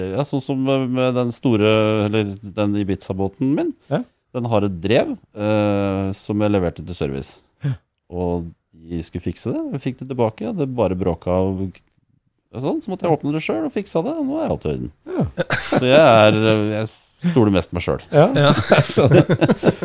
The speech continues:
Speaker 2: Og når var det liksom du begynte å pelle ting fra hverandre og skru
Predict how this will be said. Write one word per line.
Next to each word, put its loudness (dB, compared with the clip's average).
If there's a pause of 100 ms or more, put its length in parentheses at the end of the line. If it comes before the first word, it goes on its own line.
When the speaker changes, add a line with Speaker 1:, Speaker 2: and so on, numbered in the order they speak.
(320)
Speaker 2:
Og 0
når 8
var 6
det 4
liksom 2
du 2
begynte 2
å -10
pelle 4
ting 0
fra 2
hverandre 0
og -6
skru -2